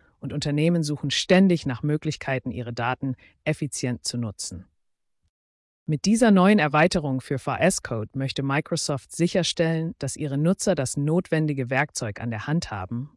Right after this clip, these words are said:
um in der Welt der Datenanalyse und Modellierung erfolgreich zu sein. Insgesamt zeigt die allgemeine Verfügbarkeit der Azure Machine Learning Erweiterung für Visual Studio Code,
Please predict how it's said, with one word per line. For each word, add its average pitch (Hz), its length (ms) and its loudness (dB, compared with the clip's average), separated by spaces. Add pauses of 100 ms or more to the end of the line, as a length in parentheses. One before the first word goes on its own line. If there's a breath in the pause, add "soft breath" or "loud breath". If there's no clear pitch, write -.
um 135 140 -4
in 131 80 0
der 127 160 -2
Welt 170 260 4
der 135 80 0
Datenanalyse 156 1080 -2
und 139 200 -8
Modellierung 151 760 -4
erfolgreich 131 760 -6
zu - 160 -12
sein. 80 300 -14 (1400)
Insgesamt 175 720 2
zeigt - 380 0
die 147 140 -4
allgemeine 160 540 4
Verfügbarkeit 139 720 -6
der - 160 -4
Azure 156 240 0
Machine 143 460 0
Learning 135 380 -2
Erweiterung 113 760 -4
für 120 240 -10
Visual 135 300 -4
Studio 143 440 -6
Code, 92 420 -12